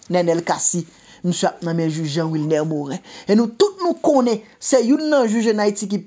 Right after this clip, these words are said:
pli kredib. N ap swiv pou n wè kòman sa pral ye. Men, tou atann ou, wi, tou atann ou, detraktè yo, patizan nènèl yo, yo pral di, se pèsekisyon politik. Konprann eh, yo pral avanse dosye pa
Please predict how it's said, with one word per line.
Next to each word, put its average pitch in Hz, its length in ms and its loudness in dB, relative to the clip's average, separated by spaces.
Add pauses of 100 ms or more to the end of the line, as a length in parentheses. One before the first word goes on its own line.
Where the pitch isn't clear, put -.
(140)
pli 202 180 -4
kredib. 175 720 0 (680)
N 226 120 -2
ap 214 120 -2
swiv 185 280 -2
pou 185 120 0
n 180 120 4
wè 170 120 4
kòman 170 240 2
sa 156 160 2
pral 151 200 2
ye. 180 120 0 (1500)
Men, 202 200 6
tou 240 160 4
atann 196 280 2
ou, 190 120 2
wi, 185 100 -2 (140)
tou 226 160 4
atann 196 320 2
ou, 220 180 2 (300)
detraktè 190 600 4
yo, 202 180 4 (340)
patizan 180 440 2
nènèl 185 360 2
yo, 202 80 8
yo 180 100 4
pral 175 180 2
di, 170 60 -4
se 185 140 0
pèsekisyon 180 560 0
politik. 196 520 0 (360)
Konprann 254 320 0 (400)
eh, 180 360 4
yo 185 120 4
pral 220 200 2
avanse 220 360 2
dosye 190 320 2
pa 170 140 4